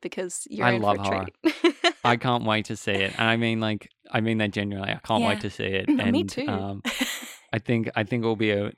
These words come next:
Speaker 2: absolute blast. Also, you'll be in Sydney filming it.
Speaker 1: I
Speaker 2: So this
Speaker 1: know.
Speaker 2: is,
Speaker 1: And
Speaker 2: this
Speaker 1: I
Speaker 2: is an ex-,
Speaker 1: Yeah.
Speaker 2: excuse to come and visit. <laughs>
Speaker 1: Well, we just got sent our contracts the other day and, um, our schedule is twenty, I think it's twenty-nine days, but it's Monday to Friday.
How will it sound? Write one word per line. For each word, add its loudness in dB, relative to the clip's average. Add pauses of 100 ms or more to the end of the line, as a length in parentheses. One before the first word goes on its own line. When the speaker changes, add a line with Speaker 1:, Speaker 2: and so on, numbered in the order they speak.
Speaker 2:
absolute -2
blast. 0
Also, 4
you'll 2
be 0
in -2
Sydney -4
filming -6
it. -8
Speaker 1:
I 4
Speaker 2:
So 2
this 4
Speaker 1:
know. 0
Speaker 2:
is, -8 (260)
Speaker 1:
And 6
Speaker 2:
this 10
Speaker 1:
I 6
Speaker 2:
is 2
an 2
ex-, -4 (300)
Speaker 1:
Yeah. 4
Speaker 2:
excuse 0 (640)
to 2
come 2
and 2
visit. 4
<laughs> 6
Speaker 1:
Well, 10
we 0
just -2
got 2
sent 2
our 4
contracts -4
the -4
other -4
day -2
and, -8
um, -6 (240)
our 2
schedule -4
is -6
twenty, -10
I -8
think -12
it's -20
twenty-nine -8
days, -10
but 2
it's -10
Monday 0
to -8
Friday. -4